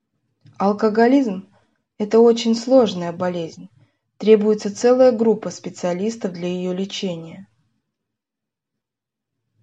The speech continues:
Седьмое правило. Никогда не оставляйте надежду и не унывайте. Даже если алкоголик не выздоравливает, по крайней мере,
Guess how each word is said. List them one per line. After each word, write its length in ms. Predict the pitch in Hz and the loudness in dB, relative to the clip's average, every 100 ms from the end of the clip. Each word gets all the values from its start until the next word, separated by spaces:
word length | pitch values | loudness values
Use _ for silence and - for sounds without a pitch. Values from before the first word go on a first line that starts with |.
| _ _ _ _ _ _ _ _ | _ _ _ _ _ _ _ _
Седьмое 500 | - 226 214 233 190 | -8 -4 0 2 2
правило. 580 | - 175 165 170 - - _ _ _ _ _ _ _ _ _ _ _ _ _ _ _ _ _ _ _ _ _ _ _ _ _ _ _ _ _ 208 | -2 -10 -12 -16 -20 -20 _ _ _ _ _ _ _ _ _ _ _ _ _ _ _ _ _ _ _ _ _ _ _ _ _ _ _ _ _ -6
Никогда 480 | 208 220 208 226 | 0 0 2 2
не 100 | 220 | 2
оставляйте 640 | 208 202 208 202 208 208 202 | 0 -2 -2 0 0 -2 -4
надежду 560 | 202 202 233 269 196 | -2 0 2 2 0
и 60 | 190 | -2
не 160 | 202 214 | -2 -2
унывайте. 720 | 208 214 190 170 - - - _ _ _ _ _ _ _ _ _ _ _ _ _ _ _ | -2 -2 -4 -8 -14 -20 -20 _ _ _ _ _ _ _ _ _ _ _ _ _ _ _
Даже 300 | 196 208 202 | 2 4 4
если 300 | 202 196 196 | 2 0 0
алкоголик 640 | 196 196 202 202 208 196 202 | -2 0 -2 2 2 0 -4
не 80 | 196 | -4
выздоравливает, 880 | 202 196 208 233 269 214 180 180 | -4 -2 0 2 2 0 -4 -6
по 80 | 190 | -8
крайней 400 | 180 208 214 202 | -6 -4 -2 0
мере, 400 | 214 262 226 190 | 2 4 2 -2